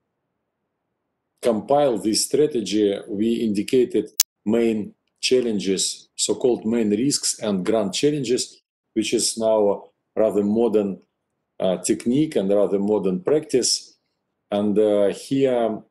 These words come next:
uh, it was, it was created a special expert analytical group,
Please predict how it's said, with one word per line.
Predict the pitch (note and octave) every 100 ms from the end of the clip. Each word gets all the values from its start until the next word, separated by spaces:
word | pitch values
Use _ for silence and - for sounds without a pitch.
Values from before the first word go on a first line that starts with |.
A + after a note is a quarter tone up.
| _ -
uh, | G2+ F#2+ F#2 F2+ F2+ F2 F2 E2+ F2 G1+ G1+ G1+ -
it | - -
was, | C3 - -
it | B2
was | B2+ B2 - -
created | A#2+ C3+ C3 G#2
a | G#2+
special | - C3+ B2 - A2 G#2 G#2 - _ _ _ -
expert | B2 - - G#2 F#2 - -
analytical | G2+ G#2+ A2 G2+ G2 G2+ F#2
group, | F2 A#2 E3 E3